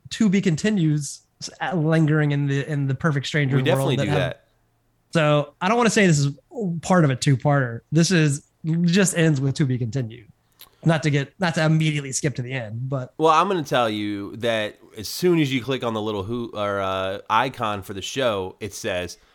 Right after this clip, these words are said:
Speaker 2: "Part one of a two-part se-, episode."
Speaker 1: <laughs>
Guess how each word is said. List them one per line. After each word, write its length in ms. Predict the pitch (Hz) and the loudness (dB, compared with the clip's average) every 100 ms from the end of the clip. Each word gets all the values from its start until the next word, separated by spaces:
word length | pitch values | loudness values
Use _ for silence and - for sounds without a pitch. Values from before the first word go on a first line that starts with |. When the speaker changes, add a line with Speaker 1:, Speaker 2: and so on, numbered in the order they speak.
| _ _ | _ _
Speaker 2:
"Part 320 | 240 269 208 | 4 4 2
one 260 | 196 208 202 | 2 2 2
of 160 | 160 | 0
a 60 | 147 | -2
two-part 680 | 143 220 208 - 185 175 147 | -4 -8 -10 -2 0 0 -6
se-, 300 | 160 151 - | -10 -10 -10
episode." 640 | 127 139 127 - 87 - | -10 -10 -4 -4 -4 -8
Speaker 1:
<laughs> 60 | - | -2